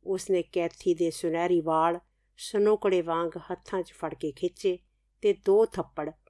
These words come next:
ਪੂਰੇ ਜ਼ੋਰ ਨਾਲ ਉਸ ਦੇ ਮੂੰਹ 'ਤੇ ਮਾਰੇ। "What's wrong with you?" ਕੈਥੀ ਹੱਕੀ ਵੱਕੀ ਰਹਿ ਗਈ। "Don't treat my mother like this, you witch!" ਉਹ ਆਪਣੀ ਮਾਂ ਨੂੰ ਜ਼ਮੀਨ ਤੋਂ ਉਠਾਉਂਦਾ ਹੋਇਆ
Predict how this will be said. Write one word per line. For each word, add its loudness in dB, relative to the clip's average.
ਪੂਰੇ 4
ਜ਼ੋਰ 2
ਨਾਲ 0
ਉਸ -6
ਦੇ -2
ਮੂੰਹ -2
'ਤੇ -6
ਮਾਰੇ। -10
"What's -2
wrong 4
with 4
you?" 2
ਕੈਥੀ -2
ਹੱਕੀ -2
ਵੱਕੀ 0
ਰਹਿ 0
ਗਈ। -8
"Don't 2
treat 2
my 4
mother 0
like 0
this, 4
you 4
witch!" 2
ਉਹ 2
ਆਪਣੀ -2
ਮਾਂ 0
ਨੂੰ 2
ਜ਼ਮੀਨ 2
ਤੋਂ 0
ਉਠਾਉਂਦਾ -6
ਹੋਇਆ -4